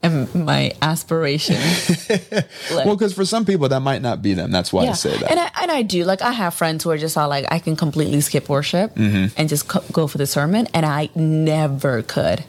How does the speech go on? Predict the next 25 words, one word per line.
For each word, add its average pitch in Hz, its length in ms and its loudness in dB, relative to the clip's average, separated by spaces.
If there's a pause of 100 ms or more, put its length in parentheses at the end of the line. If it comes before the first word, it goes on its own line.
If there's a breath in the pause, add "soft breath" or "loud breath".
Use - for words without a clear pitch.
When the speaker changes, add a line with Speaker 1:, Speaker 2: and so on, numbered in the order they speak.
(500 soft breath)
Speaker 1:
Like, 156 220 0 (200)
I 185 440 2
needed 156 760 0
to 156 80 2
prepare 147 400 0
my 151 140 0
heart - 340 -2
before 143 360 -2
I 139 140 0
go 131 360 0
and 139 200 0
get 131 160 0
the 123 60 0
word. 107 260 0
Speaker 2:
So 123 100 4
let 127 120 0
me 120 60 0
speak 107 240 0
to 107 100 -6
that. 85 280 -2 (100)
If - 520 0 (160)
you're, 120 360 2 (160)
if 110 160 0
you're 131 220 2
there 107 440 0